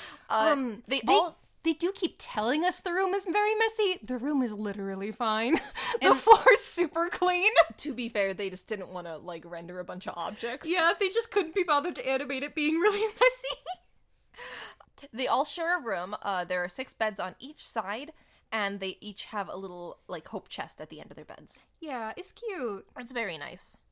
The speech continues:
Speaker 1: But they live in a castle. Couldn't they afford multiple rooms?
Speaker 2: They just, they wanted to be together 'cause they love each other.
Speaker 1: This is just
Speaker 2: Um,
Speaker 1: like Ariel's beginning.
Speaker 2: Okay,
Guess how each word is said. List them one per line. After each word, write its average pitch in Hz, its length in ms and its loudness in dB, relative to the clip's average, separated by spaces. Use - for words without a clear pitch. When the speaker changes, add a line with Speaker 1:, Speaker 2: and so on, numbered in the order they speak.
Speaker 1:
But - 160 -12
they 254 120 -6
live 302 120 -6
in 415 60 -4
a 285 60 -4
castle. 190 560 -14
Couldn't 202 200 -16
they 214 220 -10
afford 180 360 -14
multiple 170 280 -16
rooms? 202 380 -16
Speaker 2:
They 330 120 -10
just, - 320 -14
they 330 120 -6
wanted 370 340 -4
to 466 140 -4
be 494 80 -2
together 427 420 -2
'cause 370 180 -8
they 359 140 -4
love 349 360 0
each - 220 -10
other. 226 360 -6
Speaker 1:
This - 180 -12
is 190 140 -12
just 294 260 0
Speaker 2:
Um, 254 60 -2
Speaker 1:
like 214 180 -6
Ariel's 175 420 -12
beginning. 185 560 -14
Speaker 2:
Okay, 202 580 -8